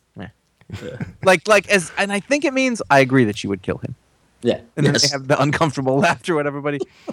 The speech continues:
Speaker 1: it's almost that, that his little sound just concludes their, their time.
Speaker 2: And, and, and, bu-, and, and, and following the wah, you know, like, I, the, the laughter scene at the very end of the, at the very end of the scene,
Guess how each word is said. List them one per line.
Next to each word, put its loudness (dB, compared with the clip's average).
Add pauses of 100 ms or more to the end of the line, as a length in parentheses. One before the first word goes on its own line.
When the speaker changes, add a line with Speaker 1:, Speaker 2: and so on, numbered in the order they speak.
Speaker 1:
it's 0
almost 2
that, 2
that 2
his -2
little -6
sound 0
just -8
concludes -2
their, 6
their 0
time. -6 (400)
Speaker 2:
And, 0
and, -2
and, 0
bu-, 2 (100)
and, 0
and, 0
and 0
following 2
the 0
wah, 0 (300)
you 0
know, 2
like, 0
I, -2
the, -2
the 0
laughter 0
scene 0
at -2
the 0
very 2
end 2
of 0
the, 2
at -2
the 0
very 2
end 0
of -2
the 0
scene, 0